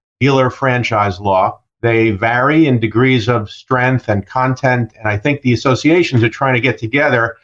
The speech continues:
and pick and choose the best dealer protections from each state and make sure that they have a comprehensive, you know, tapestry of franchise protections for their dealers. So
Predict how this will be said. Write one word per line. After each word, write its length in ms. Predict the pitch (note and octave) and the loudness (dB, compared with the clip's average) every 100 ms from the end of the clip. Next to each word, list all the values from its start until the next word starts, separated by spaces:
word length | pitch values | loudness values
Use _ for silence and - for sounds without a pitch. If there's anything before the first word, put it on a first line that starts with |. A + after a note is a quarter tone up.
| _ _ _ _ _ _ - | _ _ _ _ _ _ -2
and 460 | C3 B2+ B2+ A#2 - - | 0 2 0 -2 -6 -4
pick 280 | F3+ - _ | -4 -4 _
and 140 | B2+ A#2 | -2 0
choose 460 | E3 C#3+ B2+ A2 G2+ | 2 2 2 0 -4
the 100 | A#2+ | -4
best 520 | G2 C#3+ D#3 - - _ | 0 0 0 -4 -14 _
dealer 240 | C3 D3 C3 | 0 2 2
protections 880 | C#3+ C3+ - - - A#2 G2+ - - | -2 -2 -2 -2 -2 0 0 -2 -10
from 180 | - A#2 | -4 -2
each 180 | A#2 - | -2 -4
state 380 | - B2 A2+ A2 | -2 0 0 0
and 160 | A2 | 0
make 140 | B2 A2+ | 0 -2
sure 420 | - F3 D3+ C3 | 0 2 2 0
that 160 | A#2+ | 0
they 160 | B2+ A#2 | 0 0
have 200 | A2+ G#2+ | 0 0
a 60 | G#2+ | -2
comprehensive, 960 | C3+ B2+ - A2 A#2 A2+ - G#2+ F#2 _ _ | -2 -2 0 0 0 -2 -2 -2 -2 _ _
you 80 | A2+ | -6
know, 60 | G2 | -4
tapestry 920 | - B2+ B2+ A2+ - A2+ G#2+ G#2 G2+ _ _ - | -2 -2 0 -4 -2 0 2 0 -2 _ _ -4
of 320 | G#2 G2+ F2+ - | 0 2 0 -8
franchise 600 | - B2+ B2+ B2 G#2+ G#2 | -4 -2 0 0 0 -2
protections 640 | A2+ G#2+ A2+ G2+ - G2 - | -6 -4 -2 -2 -2 -4 -2
for 220 | A2 G#2 | -2 0
their 160 | G2 | 0
dealers. 480 | F2+ A#2 A2+ F2+ F2 | 0 0 0 0 -2
So 280 | - A2 | 0 -2